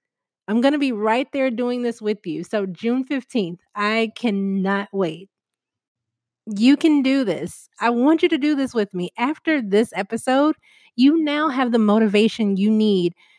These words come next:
to see it all the way through. This is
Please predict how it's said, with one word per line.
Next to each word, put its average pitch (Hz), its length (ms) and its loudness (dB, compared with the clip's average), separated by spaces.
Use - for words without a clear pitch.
to 247 120 -2
see 269 340 -2
it 208 100 0
all 254 240 6
the 254 100 2
way 240 180 2
through. 220 420 -2
This 302 160 2
is 381 120 4